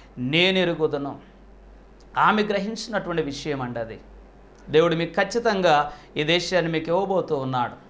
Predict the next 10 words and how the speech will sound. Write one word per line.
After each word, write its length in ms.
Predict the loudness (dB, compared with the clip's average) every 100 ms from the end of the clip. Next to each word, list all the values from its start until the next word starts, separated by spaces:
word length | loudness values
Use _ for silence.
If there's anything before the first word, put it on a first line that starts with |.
| -20 -6 -2
ఆ 40 |
సంగతి 360 | 0 2 2 4
నాకు 180 | 2 2
తెలుసు. 680 | 0 0 0 2 2 0 -10 -20 -20 -20 -20 -20 -20 -20 -20 -8 2
కారణం 360 | 4 4 2
ఏమిటంటే, 680 | -2 0 0 2 2 2 -2 -10 -20 -12
దేవుని 600 | 0 6 8 6 4 -2
గురించినటువంటి 800 | -2 -2 -2 -6 -4 -2 0 0
ఒక 160 | 0
భయము 880 | -2 -2 2 4 4 2 0 -2 -6